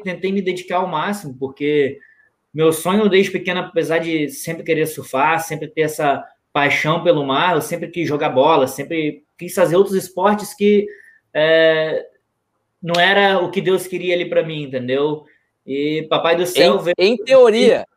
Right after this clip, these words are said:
Speaker 2: em teoria.
Speaker 1: Sim, sim, com certeza. E Papai do Céu veio e me deu esse dom de surfar, esse talento que,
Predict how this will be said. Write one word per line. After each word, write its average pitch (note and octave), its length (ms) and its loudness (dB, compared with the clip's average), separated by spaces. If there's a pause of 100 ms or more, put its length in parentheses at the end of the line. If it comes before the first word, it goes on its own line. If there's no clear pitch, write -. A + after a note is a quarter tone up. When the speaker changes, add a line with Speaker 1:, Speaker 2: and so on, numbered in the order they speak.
Speaker 2:
em A#3 160 -2
teoria. G#3+ 680 2 (1120)
Speaker 1:
Sim, D#3+ 520 -4 (400)
sim, E3 340 -2
com D3+ 120 -4
certeza. E3+ 680 2 (200)
E D3+ 60 -16
Papai E3+ 320 2
do G3 80 4
Céu G3 260 2
veio F#3+ 240 4
e G3+ 40 2
me G#3 100 4
deu G3+ 180 8
esse G#3 220 2
dom G#3+ 560 -4
de D3+ 120 -16
surfar, E3+ 500 -6
esse G3+ 200 -8
talento E3+ 380 -8
que, D#3+ 420 -10